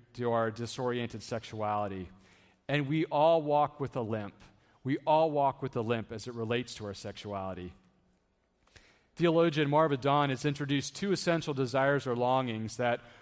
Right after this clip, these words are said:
are intended to capture all of our sexual and relational needs. She talks about social sexuality and a sexuality that's more physical or more sexual, as we often think about that term,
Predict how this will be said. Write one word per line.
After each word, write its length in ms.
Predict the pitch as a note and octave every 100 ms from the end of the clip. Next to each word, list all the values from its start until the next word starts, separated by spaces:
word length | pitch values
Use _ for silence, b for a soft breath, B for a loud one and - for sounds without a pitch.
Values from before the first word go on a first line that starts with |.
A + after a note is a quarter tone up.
| B -
are 100 | D3
intended 500 | C#3+ - F3+ F3+ D3
to 80 |
capture 520 | C3+ C#3+ C#3 C#3 - C#3
all 260 | C#3 C#3+
of 80 | C#3
our 120 | B2
sexual 600 | A2+ - C#3 - C#3 B2+
and 100 | A#2+
relational 540 | A2+ A2+ A#2+ - A#2+ A2
needs. 500 | A#2+ B2 G#2+ G2+ - B B B B
She 120 | -
talks 320 | E3+ F3+ F#3+
about 280 | G3+ D#3+ D3
social 340 | - F3+ E3+ E3+
sexuality 840 | D#3+ C#3+ - C#3 B2+ B2+ C3+ C#3
and 100 | C3+
a 20 |
sexuality 680 | B2 E3+ D#3+ D3 D3+ D3 D3
that's 220 | C3+ B2
more 280 | C3+ C3+ B2+ - B B
physical 540 | - D#3+ D3+ D#3 C#3
or 340 | A#2 A2 C3 C#3+
more 260 | C#3+ C#3
sexual, 560 | B2+ - D#3+ - C#3 B2
as 180 | B2 C3
we 80 | C3
often 260 | B2+ A2+
think 260 | A2 C#3 C3
about 260 | A#2 A2+
that 220 | C3 C#3 -
term, 440 | C3 C3 A2 G#2